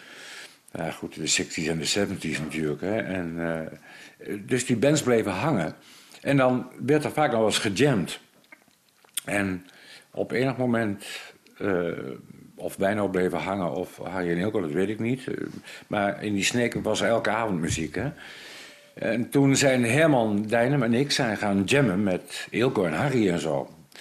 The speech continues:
En Herman speelde er ook bij, Herman Brood, hè. En Herman Brood is mijn jeugdvriendje natuurlijk. En, eh, en ja, ik denk dat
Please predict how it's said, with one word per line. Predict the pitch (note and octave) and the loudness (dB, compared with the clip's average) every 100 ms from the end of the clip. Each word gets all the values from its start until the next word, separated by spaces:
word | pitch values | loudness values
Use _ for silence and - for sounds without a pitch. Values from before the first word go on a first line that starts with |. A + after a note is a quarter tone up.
| - - - | -20 -10 0
En | C#3 B2+ | 2 4
Herman | A2+ C3+ D#3+ A#2 | 4 4 4 4
speelde | - A#2+ G#2+ | 4 4 4
er | G#2 | 4
ook | A#2 E2+ | 2 0
bij, | D2 | 0
Herman | F2 E2 E2 | 0 0 0
Brood, | E2 D#2 - | 2 0 0
hè. | |
En | G2+ A#2 | -2 -2
Herman | G#2+ F#2 | -2 -2
Brood | F#2 F#2 | 0 0
is | F2 | 2
mijn | G2 | 2
jeugdvriendje | G2+ A2 G#2+ F#2 D#2+ D#2 | 4 2 2 -2 -2 -6
natuurlijk. | C#2 D2+ C2+ A#1+ - - - - - - - - - | -6 -6 -6 -10 -18 -20 -20 -20 -20 -20 -20 -20 -12
En, | - G#2+ F#2 F2+ F2 F2 E2 D2+ - _ - _ - - _ _ | -6 -4 -4 -4 -4 -4 -4 -8 -14 _ -20 _ -20 -20 _ _
eh, | - A#2 | 0 2
en | F2+ - B2+ | 0 -4 0
ja, | B2 | 2
ik | - - F2+ | 2 -2 0
denk | C3 A#2 | 0 2
dat | A#2 G#2+ - - | 0 -2 -4 -14